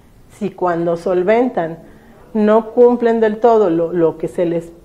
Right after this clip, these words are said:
apercibió, entonces se les da una negativa. O si de inicio incumplen con alguno de los requisitos,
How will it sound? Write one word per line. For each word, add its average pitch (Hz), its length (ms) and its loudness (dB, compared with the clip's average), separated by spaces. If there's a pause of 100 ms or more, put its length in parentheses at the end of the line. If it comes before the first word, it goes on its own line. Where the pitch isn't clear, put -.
apercibió, 220 880 0 (400)
entonces 185 500 -4
se 190 120 0
les 170 200 0
da 165 160 -2
una 160 240 -4
negativa. 170 720 -6 (480)
O 170 120 0
si 170 240 -6
de 170 140 0
inicio 190 720 0
incumplen 208 600 -4
con 190 240 -4
alguno 185 460 -4
de 190 100 0
los 190 220 0
requisitos, 208 760 -6